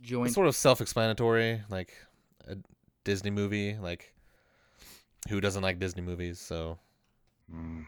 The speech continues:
Speaker 1: Starring
Speaker 2: I'll go see it.
Speaker 1: Danny DeVito and Colin Farrell. I can't think of who else is in that movie. Ava
Speaker 2: Michael
Speaker 1: Green.
Speaker 2: Keaton.
Speaker 1: Ava Green.
Speaker 3: Mm-hmm.
Speaker 1: Ava Green's a good actress.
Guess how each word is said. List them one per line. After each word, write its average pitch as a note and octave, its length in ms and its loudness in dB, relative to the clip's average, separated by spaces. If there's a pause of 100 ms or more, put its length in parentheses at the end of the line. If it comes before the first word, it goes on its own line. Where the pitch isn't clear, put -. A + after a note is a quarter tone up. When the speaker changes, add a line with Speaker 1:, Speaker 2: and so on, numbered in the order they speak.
Speaker 1:
Starring D#3 420 4
Speaker 2:
I'll - 80 2
go F#2+ 100 0
see A#2 140 -4
it. - 20 2
Speaker 1:
Danny F3 380 10
DeVito C#3+ 760 4
and B2 160 -12
Colin B2 360 -2
Farrell. B2 500 -4 (100)
I - 60 -6
can't D#3 180 -6
think C3+ 140 -6
of B2+ 80 8
who B2+ 60 0
else A#2+ 160 -6
is A2+ 100 -10
in A2 120 -8
that G#2 100 -10
movie. A2 320 -10 (1080)
Ava D3 200 -2
Speaker 2:
Michael B2+ 160 0
Speaker 1:
Green. A#2+ 240 4
Speaker 2:
Keaton. A2 240 -6 (580)
Speaker 1:
Ava A#2+ 140 -12
Green. A#2 340 -6 (300)
Speaker 3:
Mm-hmm. G#2+ 420 0 (1160)
Speaker 1:
Ava D3+ 140 -8
Green's B2+ 240 2
a - 20 -4
good G#2 120 -2
actress. G#2 320 -8